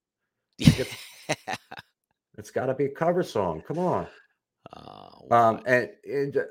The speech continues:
Speaker 1: little thing. I, so I wrote an article. It's, uh, YouTube, uh, mistakes people make and how to fix 'em. It's on the website, coverbandcentral dot com. And you could read all those things on there. I should have put the link in there,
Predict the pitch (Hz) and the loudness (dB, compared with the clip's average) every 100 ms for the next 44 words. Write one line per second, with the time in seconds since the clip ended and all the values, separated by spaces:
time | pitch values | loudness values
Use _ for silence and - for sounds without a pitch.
0 | 104 123 190 160 160 139 139 139 170 147 | -10 0 2 2 0 4 4 4 4 4
1 | 170 202 170 131 135 131 123 117 _ _ | 6 4 6 4 2 0 0 -2 _ _
2 | 117 - - 113 107 98 - _ - 104 | -8 -8 -6 0 2 0 -4 _ -18 -6
3 | 127 135 143 123 107 _ _ _ 101 101 | -6 -4 -6 -6 -10 _ _ _ -2 -2
4 | 98 - _ _ 104 - 120 113 - 113 | -2 -8 _ _ -12 0 0 0 -6 -4
5 | 107 104 104 92 101 98 92 - 98 - | 0 0 0 -2 -2 0 -2 -6 -8 -6
6 | 95 90 _ _ - 101 151 143 104 101 | -8 -8 _ _ -8 2 2 4 4 2
7 | - 95 95 - 92 95 87 90 98 98 | 0 -2 -2 -4 -6 -6 -8 -8 -4 -4
8 | - 78 71 71 87 - _ _ _ _ | -4 -10 -10 -14 -18 -18 _ _ _ _
9 | _ 110 101 92 - _ - 113 139 110 | _ 4 4 2 -8 _ -12 -2 -2 -2
10 | - - 131 120 95 87 - 85 80 78 | -14 -4 2 4 4 2 -4 -6 -6 -6
11 | 76 - _ _ _ 110 - - - 76 | -8 -12 _ _ _ -8 -6 -8 -6 -6
12 | 78 73 73 73 71 | -6 -6 -6 -6 -8